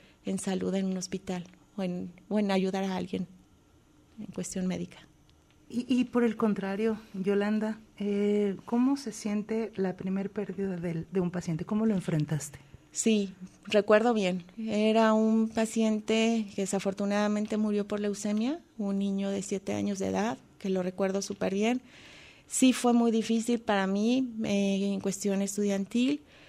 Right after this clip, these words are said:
Speaker 1: Yo ya era madre, entonces en ese momento el ver el sufrimiento de los padres, para mí fue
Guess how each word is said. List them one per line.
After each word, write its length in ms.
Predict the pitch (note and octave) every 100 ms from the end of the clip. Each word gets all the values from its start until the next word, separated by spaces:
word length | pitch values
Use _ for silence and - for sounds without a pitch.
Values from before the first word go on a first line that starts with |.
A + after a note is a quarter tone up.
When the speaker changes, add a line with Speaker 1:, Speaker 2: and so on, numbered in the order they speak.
| - -
Speaker 1:
Yo 140 | A3+
ya 180 | G#3+ G3+
era 160 | G3+ G#3
madre, 520 | G#3+ G#3 A3 A#3 C4+
entonces 580 | - G#3+ G#3 G#3+ G#3+ A3+
en 120 | A3+
ese 180 | G#3 A3
momento 400 | A3+ A3 A3 A3+
el 80 | A3+
ver 180 | G#3+ A3
el 120 | A#3+
sufrimiento 1000 | - A3 - A3+ A3+ A3 A3 A3+ A3+ A3+
de 140 | G#3+
los 180 | G3+ F#3+
padres, 560 | - G3+ G#3+ A#3 C4+ -
para 260 | G3+ G3
mí 180 | G3 G3
fue 580 | G3 G#3+ G#3+ G#3 G#3